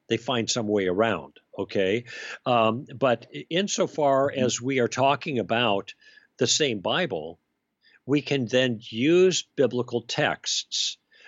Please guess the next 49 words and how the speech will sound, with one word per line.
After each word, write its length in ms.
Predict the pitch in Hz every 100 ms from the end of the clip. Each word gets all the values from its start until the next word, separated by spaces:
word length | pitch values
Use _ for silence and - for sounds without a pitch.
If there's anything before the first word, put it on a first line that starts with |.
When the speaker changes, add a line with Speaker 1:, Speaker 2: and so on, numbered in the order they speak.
| - -
Speaker 1:
uh, 300 | 110 104 110
to 140 | - 135
demonstrate 720 | 120 127 143 - - 101 104
that 180 | 110 101
the 340 | 113 107 107
Trinity 640 | 110 - 143 101 101 101 104 _ _ _
is 400 | 131 107 101 -
true. 480 | - - 151 92 85 -
So 160 | 131
now 200 | 120 123
this 220 | 123 165
is 200 | 202 165
a 240 | 147 120 135
kind 200 | 143 135
of 80 | 120
a, 100 | 117 - -
uh, 160 | 113 117
this 220 | 123 135
isn't 240 | 156 117 113
a 60 |
tactical 580 | 107 139 147 - 147 107
question 480 | - 110 92 101 90 _ _ _ _ _ _ -
at 100 | 120
this 180 | 139 139
point. 360 | - 107 80 - - - -
This 160 | 139 143
is 120 | 139
a 100 | 131
knowledge 420 | 139 139 120 -
question, 480 | - 95 - 95 85
okay? 420 | 90 - 92 95 - - -
How 140 | - 139
do 80 |
we 140 | 139 147
know 140 | 120
the 160 | 110 117
Trinity 500 | - - 113 95 101
is 100 | 92
true? 340 | - 160 92
Well, 200 | 90 120
first 320 | - 156 -
of 60 | 139
all, 120 | 107
we 120 | 113
have 120 | 117 -
to 80 |
have 140 | 120 107
a 40 |
clear 680 | 107 - 147 120 104 120 -